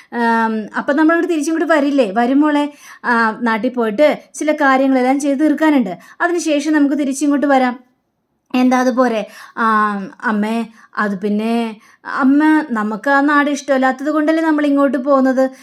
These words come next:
പിന്നെ എന്തിനാ നാട്ടിലേക്ക് പോകുന്നത്?" "മലരെ, ഞാൻ പറയുന്ന കാര്യങ്ങൾ നിനക്ക് മനസ്സിലാവുന്നില്ലേ? ഞാൻ പറഞ്ഞല്ലോ, അവിടെ ചെന്നിട്ട് ചില കാര്യങ്ങളുണ്ട്. അതിനുശേഷം നമുക്ക് തിരിച്ചു വരാം." "എപ്പോഴാ വരുന്നത്? ഒരുപാട് സമയം ഉണ്ടാവോ വരാനായിട്ട്?" "ആ,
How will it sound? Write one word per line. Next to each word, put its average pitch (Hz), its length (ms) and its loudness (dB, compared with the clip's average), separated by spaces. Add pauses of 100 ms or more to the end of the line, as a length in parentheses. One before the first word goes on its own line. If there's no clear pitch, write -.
(140)
പിന്നെ 254 260 0
എന്തിനാ 311 260 2
നാട്ടിലേക്ക് 285 420 2
പോകുന്നത്?" 262 440 2
"മലരെ, 226 320 -2 (320)
ഞാൻ 294 180 -2
പറയുന്ന 277 360 2
കാര്യങ്ങൾ 269 360 2
നിനക്ക് 262 200 0
മനസ്സിലാവുന്നില്ലേ? 247 720 0 (420)
ഞാൻ 240 120 -4
പറഞ്ഞല്ലോ, 277 480 2 (320)
അവിടെ 247 200 -2
ചെന്നിട്ട് 254 320 0
ചില 269 180 -2
കാര്യങ്ങളുണ്ട്. 262 680 0 (320)
അതിനുശേഷം 277 600 0
നമുക്ക് 285 200 -2
തിരിച്ചു 285 240 -2
വരാം." 254 280 2 (220)
"എപ്പോഴാ 320 420 -2
വരുന്നത്? 294 380 0 (300)
ഒരുപാട് 294 580 0
സമയം 311 360 0
ഉണ്ടാവോ 262 420 2
വരാനായിട്ട്?" 247 540 -2 (520)
"ആ, 226 160 2